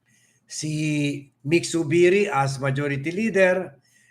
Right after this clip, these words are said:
and, ah, and lahat sila mawala ng mga komite nila, ganun. Pero sa akin, dapat, kaila-, okay lang i-sacrifice ang mga yan. Importante, sinubukan nila ituloy yung,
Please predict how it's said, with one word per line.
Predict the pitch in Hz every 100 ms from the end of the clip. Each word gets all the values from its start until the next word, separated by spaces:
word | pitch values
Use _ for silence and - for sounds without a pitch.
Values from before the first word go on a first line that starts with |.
| _
and, | 139 143 143 143
ah, | 143 139 139 139 135 135 - _ _ -
and | 147 143 143
lahat | 143 160 175
sila | 175 180
mawala | 180 143 147 147
ng | 135 139
mga | 139 131
komite | 147 151 143 160
nila, | 196 202 185 180 - _ _ _ -
ganun. | 170 185 170 170 170
Pero | 226
sa | 233 196
akin, | 196 254 226 - -
dapat, | 156 - 226 - - _ _ _ _
kaila-, | 160 170 175 165 170
okay | - 180
lang | 196 180
i-sacrifice | 170 180 185 190 190 190
ang | 190 190
mga | 190
yan. | 214 233 175 135 _ _ _ _ _
Importante, | 165 170 190 196 214 220 214 185 190 214 -
sinubukan | - 233 202 214 214 196
nila | 185 185 175
ituloy | - 170 170 170
yung, | 165 151 143